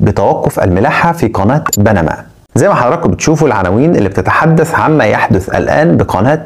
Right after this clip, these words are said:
بنما. قناة بتتحكم بخمسة في المية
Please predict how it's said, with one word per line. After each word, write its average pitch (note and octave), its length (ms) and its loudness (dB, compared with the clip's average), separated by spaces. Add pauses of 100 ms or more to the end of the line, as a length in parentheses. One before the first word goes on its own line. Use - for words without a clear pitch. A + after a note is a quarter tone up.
(120)
بنما. G2+ 440 0 (600)
قناة C#3+ 260 2
بتتحكم E3 720 0
بخمسة D#3 440 0
في - 100 -4
المية F#2 420 0